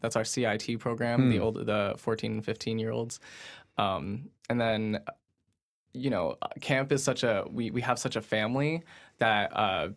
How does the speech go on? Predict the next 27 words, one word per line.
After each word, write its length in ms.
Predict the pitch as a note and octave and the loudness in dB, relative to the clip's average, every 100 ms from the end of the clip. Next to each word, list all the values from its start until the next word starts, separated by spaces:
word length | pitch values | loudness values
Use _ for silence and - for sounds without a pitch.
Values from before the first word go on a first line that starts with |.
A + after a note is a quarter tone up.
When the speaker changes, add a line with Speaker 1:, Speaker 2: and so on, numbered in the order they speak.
| _ - | _ 0
Speaker 1:
people 260 | D#3 D#3 | 2 2
continue 380 | C#3+ B2 B2 A#2 | 2 0 0 0
coming 560 | B2 A2+ G#2 G#2 G#2+ G#2+ | -2 -2 -2 -2 -4 -2
year 200 | B2 A#2+ | 0 2
after 280 | G#2 G#2+ A2+ | 2 -2 -4
year. 300 | G#2+ F2 - | 0 0 -2
So 160 | - | -2
once, 260 | A2+ A#2 - | 0 -2 -2
once 240 | A#2+ - | -4 -2
you've 340 | B2 A2 G#2 - | -2 -2 -4 -2
gone 260 | A#2 G#2+ G#2+ | 0 0 -2
through 380 | - A2 G#2 G#2 | -2 -2 0 0
the 120 | G2+ | -2
C 180 | - A2 | 2 0
I 80 | |
T 180 | G#2+ A2 | 0 -2
program, 400 | - G#2 G2+ G#2 | -2 -2 0 0
everyone 260 | G#2+ A#2+ A2 | 0 -2 -4
becomes 380 | G#2+ G#2 - - - | -4 -4 -4 -8 -2
junior 260 | C3 A#2+ | 0 0
counselors, 640 | A2+ A2+ A2 A#2 A2+ A2+ G#2+ | 0 -2 0 0 2 2 0
then 160 | G2+ | -4
counselors. 760 | G#2 B2 B2+ A#2 A#2 A2+ A2+ - - - - - - | 0 -2 -2 -2 2 2 0 -6 -16 -18 -18 -20 -2
Um, 460 | G#2+ G2+ G2 G#2 A#2+ _ _ - - - | 0 2 0 -4 -8 _ _ -20 -10 -4
and 200 | A#2+ A#2+ | -2 0
we 140 | A#2 | 2
also, 680 | A2 C#3+ - B2 A2 G#2 | 2 2 2 2 2 0